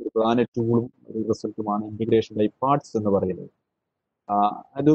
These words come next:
പ്രധാനമായിട്ടും ഉപയോഗിക്കുന്നത് നമ്മളെ സംബന്ധിച്ച്, എസ് ടുവിനെ സംബന്ധിച്ച് ഇത്തരത്തിൽ, ആ, integral x sin x, integral x sin x എന്ന് പറഞ്ഞാൽ x-ന്റെയും sin x-ന്റെയും പ്രോഡക്റ്റ് ആണ് വന്നിരിക്കുന്നത്. മറ്റൊന്ന് integral x log x, x-ന്റെയും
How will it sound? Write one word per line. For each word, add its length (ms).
പ്രധാനമായിട്ടും 680
ഉപയോഗിക്കുന്നത് 720
നമ്മളെ 280
സംബന്ധിച്ച്, 420
എസ് 180
ടുവിനെ 320
സംബന്ധിച്ച് 560
ഇത്തരത്തിൽ, 400
ആ, 40
integral 340
x 40
sin 280
x, 40
integral 360
x 20
sin 220
x 80
എന്ന് 120
പറഞ്ഞാൽ 200
x-ന്റെയും 600
sin 260
x-ന്റെയും 380
പ്രോഡക്റ്റ് 440
ആണ് 160
വന്നിരിക്കുന്നത്. 480
മറ്റൊന്ന് 340
integral 300
x 40
log 160
x, 20
x-ന്റെയും 680